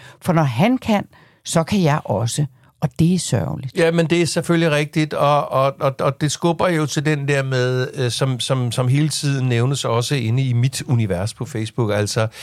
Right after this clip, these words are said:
Speaker 2: at hvis vi voksne ikke, og, og, og, og det, det forstår jeg også godt, og det er ikke det samme som, at jeg ikke skriver og taler kontant, men det er klart, at når verdens mægtigste leder, øh,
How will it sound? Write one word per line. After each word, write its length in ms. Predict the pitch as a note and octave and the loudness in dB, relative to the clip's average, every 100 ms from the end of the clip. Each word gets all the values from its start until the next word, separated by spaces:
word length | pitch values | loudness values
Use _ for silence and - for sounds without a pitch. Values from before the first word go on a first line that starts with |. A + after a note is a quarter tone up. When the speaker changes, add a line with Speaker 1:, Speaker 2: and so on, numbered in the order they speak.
| - - - - | -14 -14 -16 -6
Speaker 2:
at 140 | A#2 | -4
hvis 340 | A2+ A#2+ A2 C3 | 0 0 0 0
vi 100 | C3+ | 0
voksne 600 | A2 G2 A2 - - B2+ | 2 0 0 -4 -4 -4
ikke, 460 | G#2 G#2 G#2 C3 | -2 -4 -2 -4
og, 140 | G2+ A2 - | -2 -4 -8
og, 100 | A2+ | -8
og, 120 | - - | -6 -2
og 200 | - B2 | -2 0
det, 180 | C#3+ - | -2 0
det 120 | D3+ | -2
forstår 440 | - C#3+ E3+ E3 | 0 -2 0 2
jeg 100 | E3 | 2
også 260 | B2+ A2 A#2 | 2 2 0
godt, 300 | - A#2 - | 0 0 -2
og 100 | A2+ | -2
det 80 | B2+ | 0
er 40 | |
ikke 120 | B2 | 0
det 80 | - | -2
samme 240 | B2 A2+ A#2+ | -2 -2 -2
som, 160 | B2+ | 0
at 80 | A#2 | 0
jeg 100 | G#2+ | 0
ikke 140 | A2+ | -4
skriver 360 | - - A#2+ G#2+ | -4 -2 0 0
og 180 | G#2 F#2+ | -2 -2
taler 340 | - A#2+ G#2+ | -2 -2 -4
kontant, 600 | A2 A#2+ A2 A#2 A#2 - - - - - | -2 -2 0 0 -2 -4 -16 -16 -14 -6
men 120 | - C3 | -2 0
det 60 | |
er 40 | C#3+ | 0
klart, 260 | D3+ C#3+ | 0 0
at 100 | D3 | 0
når 80 | C3 | 0
verdens 440 | A#2+ B2 D3 D3+ | 0 0 0 -4
mægtigste 460 | C3+ B2 - B2+ C3+ | -2 -2 -4 -4 -4
leder, 480 | G#2 G2 G#2+ A2 G2 D2 | -2 0 0 0 -2 -4
øh, 260 | G#2 F#2 | -2 0